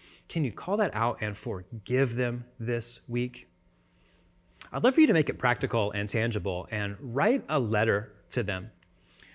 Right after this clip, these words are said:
You don't have to send it necessarily. Maybe you can bury it in your backyard with that list that Danny had us write a couple of weeks back. But the act of writing it down, getting it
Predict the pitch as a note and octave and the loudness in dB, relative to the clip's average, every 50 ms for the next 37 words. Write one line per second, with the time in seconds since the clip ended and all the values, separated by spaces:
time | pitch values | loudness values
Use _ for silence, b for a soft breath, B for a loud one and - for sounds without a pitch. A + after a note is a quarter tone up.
0 | b b b - G#3 B3+ - - F#3 - - - - - F3 F3+ D3 A#2+ A2+ - | b b b 2 4 4 4 4 4 2 4 4 4 6 6 6 6 6 4 2
1 | - B2 A2+ - B2 A2+ - A2 G2 G2 G2+ A2 C3 D3+ - D#3 F3 G3 G#3+ A3 | 0 0 0 0 2 0 0 0 0 0 0 0 -2 -2 0 2 2 2 2 2
2 | A3+ D#3 - A#2+ G#2+ G2+ B2 A#2+ B2+ C3 B2+ B2 C3 B2 B2 A2 B2 A#2 A2+ - | 0 2 2 2 4 6 8 8 8 8 6 6 4 2 2 4 4 4 4 4
3 | - B2+ A#2 A2+ G#2+ A2 - A#2 G#2 A2 B2 C3+ C3 - - - G#2+ A#2+ B2+ A#2+ | 4 4 4 4 2 2 0 0 0 2 4 4 4 4 2 0 2 2 2 0
4 | A#2 G#2 G#2 A2+ G#2+ G#2 - - A2+ G#2 G2+ A2 A#2 - A2 G2+ - A2 G#2 G2+ | 0 0 -2 0 0 0 0 2 2 2 2 0 -2 -2 -2 -2 -2 -2 -2 -2
5 | F#2+ G2+ G2+ F#2+ - - - G2 F2+ F2+ F2+ - - - - D3+ - - E3 G3+ | -2 -4 -4 -4 -4 -6 -4 -4 -4 -6 -6 -6 -6 -2 -2 -2 -2 -2 -4 -4
6 | A3 - - G#2+ F#2+ G2+ A2+ D#3+ G3 A3+ A3 G#3+ G#3 E3+ - A#2 A#2+ A#2 A2+ A2+ | -2 -2 -2 -2 0 2 4 4 4 4 4 2 2 0 0 0 0 0 0 -2
7 | A2+ A2 B B B B B B B B2 A2 C#3+ F3+ A3 A3+ A#3 A3+ A3+ - | -4 -6 B B B B B B B -2 2 4 4 4 4 4 2 0 -4